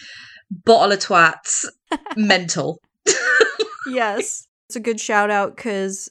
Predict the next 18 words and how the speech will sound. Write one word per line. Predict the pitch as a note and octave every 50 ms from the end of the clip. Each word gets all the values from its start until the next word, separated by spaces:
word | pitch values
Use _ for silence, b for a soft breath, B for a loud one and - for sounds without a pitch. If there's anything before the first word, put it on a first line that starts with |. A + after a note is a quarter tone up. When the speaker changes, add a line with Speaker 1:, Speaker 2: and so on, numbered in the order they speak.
| _ -
Speaker 2:
sidebar, | - - - A3+ G#3 G#3 A3+ G#3 - G3+ F#3+ F#3+ F#3+ F#3+
I'm | F#3+ G3
gonna | G#3+ G#3 G#3
do | G3+ G#3+ G#3+
a | G#3
Patreon | G#3 - G#3+ G#3 G#3 G3+ - G3+ F#3 F3 F3 F3
episode | F3+ F#3 - G3+ - - G3 F#3+ F#3 F#3 F3+ F#3
with | F3+ F#3+ F#3 F3+ F#3+
your | G3 F#3 F#3
housemate | F#3 G3+ F#3 F#3+ F#3+ - G3+ F#3 F3 -
Carly, | - - A3 A3 A#3 B3 A#3+ A3 G#3 G3 F#3 F#3 -
and | - G3 F#3+
we're | F#3+ F#3+
gonna | G3 F#3+ F3+ F3+
talk | - G3+ F3+ F3+ F3+
about | F3+ E3+ E3 D#3+ -
aliens. | D#3+ D3 D3 D3+ C#3+ C#3 C#3+ C#3+ D#3+ D#3 - - _ _ _ _ -
Speaker 1:
<laughs> | -